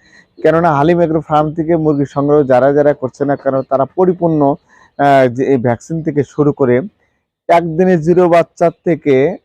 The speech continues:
আপনার একশো বিশ দিন পর্যন্ত লালন পালন করে থাকি। তাদেরকে একদিন জিরো বাচ্চা থেকে আঠারো দিন পর্যন্ত,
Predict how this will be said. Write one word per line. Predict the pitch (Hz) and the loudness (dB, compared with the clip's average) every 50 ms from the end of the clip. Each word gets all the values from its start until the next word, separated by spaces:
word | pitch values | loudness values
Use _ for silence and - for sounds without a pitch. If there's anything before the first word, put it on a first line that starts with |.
| _ _ _ _ - | _ _ _ _ -10
আপনার | 120 - 147 147 151 143 | -8 -4 -2 0 0 0
একশো | - 143 147 - - - 131 | 2 0 -2 -2 -2 -4 -2
বিশ | 113 127 143 156 143 | 0 0 0 0 0
দিন | 139 156 147 151 | 0 -2 -2 -2
পর্যন্ত | 135 147 143 127 131 135 135 123 131 | -2 -2 -2 -2 -2 -4 -4 -2 -2
লালন | 131 131 123 131 135 139 127 | 0 0 2 2 0 -2 -2
পালন | - 131 127 127 123 113 | -2 -2 -2 -2 -4 -2
করে | - 123 120 | -2 -2 -2
থাকি। | 110 - 113 110 117 123 - - _ _ _ _ - - - - _ _ _ | -2 -6 -8 -8 -8 -10 -10 -10 _ _ _ _ -20 -20 -20 -20 _ _ _
তাদেরকে | _ 147 143 156 170 185 - - 190 185 | _ 0 0 2 0 -2 0 0 2 4
একদিন | 175 165 160 156 156 156 175 185 185 180 | 4 4 4 2 0 -2 -2 -2 0 -2
জিরো | 147 165 175 180 175 | -2 0 0 2 2
বাচ্চা | 170 170 160 - 170 165 | 2 0 0 -2 -4 -4
থেকে | 160 - 175 156 175 147 135 139 160 - - | -4 -4 -8 -4 -2 0 0 0 0 -2 -4
আঠারো | - 151 151 165 180 196 | -6 -4 0 0 0 0
দিন | 175 190 202 196 190 | 0 0 0 0 -2
পর্যন্ত, | 196 - 185 175 151 170 170 170 160 147 - | -2 -2 -2 -2 0 0 -2 -2 -2 -4 -8